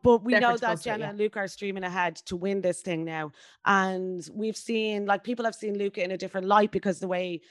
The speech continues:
Speaker 1: he's behaved in Casa Amor and, like, kept his hand off the girlies and, like, sleeping outside and all that kind of stuff. And we've also seen Gemma being very mature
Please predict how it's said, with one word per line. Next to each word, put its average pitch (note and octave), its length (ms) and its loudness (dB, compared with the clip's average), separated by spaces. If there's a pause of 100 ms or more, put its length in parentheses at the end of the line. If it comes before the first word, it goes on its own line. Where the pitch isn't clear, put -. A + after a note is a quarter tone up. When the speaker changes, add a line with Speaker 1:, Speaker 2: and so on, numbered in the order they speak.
(120)
Speaker 1:
he's G3 180 -2
behaved F#3 380 -2
in F3 60 -6
Casa F3+ 300 -4
Amor F3+ 360 -2
and, E3+ 140 -2
like, E3 220 -4 (260)
kept F#3+ 140 0
his F#3 120 -10
hand F#3 200 0
off F3+ 140 -2
the F#3 80 -6
girlies F#3 680 2
and, F3 140 -2
like, F3 160 -8
sleeping E3+ 280 -6
outside F3 460 2
and E3+ 80 -6
all E3+ 100 -4
that F3+ 140 -4
kind F#3+ 180 -2
of D#3+ 60 -14
stuff. F#3 220 -2 (320)
And G3+ 100 4
we've G3 160 2
also C4+ 300 4
seen A3 240 -4
Gemma G3+ 640 0 (680)
being A#3 400 4
very B3+ 480 0
mature C#4 720 -2